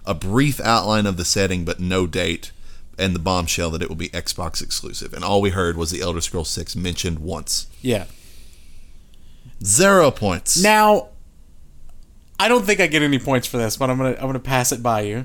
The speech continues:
Speaker 1: Okay.
Speaker 2: Fable is announced.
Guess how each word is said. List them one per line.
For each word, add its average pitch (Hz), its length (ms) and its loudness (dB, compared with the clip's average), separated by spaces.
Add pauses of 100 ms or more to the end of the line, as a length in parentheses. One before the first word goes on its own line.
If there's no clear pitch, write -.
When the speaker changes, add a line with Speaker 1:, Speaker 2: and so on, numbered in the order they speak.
Speaker 1:
Okay. 90 360 -4 (1040)
Speaker 2:
Fable 269 600 4
is 180 140 4
announced. 135 840 0